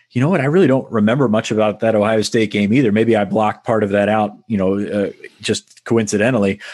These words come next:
Um, but, but it's just, it, it's been such a crazy season. Um, I think you guys have done a tremendous job covering it. Um, but at the end of the day, uh, we're hoping for better next year.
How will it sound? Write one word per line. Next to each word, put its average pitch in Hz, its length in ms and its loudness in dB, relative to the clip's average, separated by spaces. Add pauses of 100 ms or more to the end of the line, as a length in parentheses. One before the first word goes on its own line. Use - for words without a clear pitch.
(100)
Um, 101 320 0
but, 110 160 -2 (100)
but 104 200 0
it's 104 120 -4
just, - 320 -4
it, 113 220 0
it's 120 160 -4
been 117 140 0
such 117 260 -2
a 110 40 -8
crazy 107 360 -2
season. 104 560 0
Um, 95 400 -2
I 92 100 -2
think 101 200 -4
you 101 80 -4
guys 101 160 0
have 92 100 -14
done 104 140 0
a 92 80 -2
tremendous 101 380 -2
job 95 280 -2
covering 113 400 0
it. 104 160 0 (340)
Um, 98 300 -2
but 104 160 0
at 98 140 -2
the 117 80 0
end 113 80 0
of 107 60 -2
the 95 60 -4
day, 107 400 0 (320)
uh, 95 540 -2
we're 139 220 0
hoping 175 240 0
for 156 80 -4
better 131 200 2
next 90 280 -6
year. - 160 -8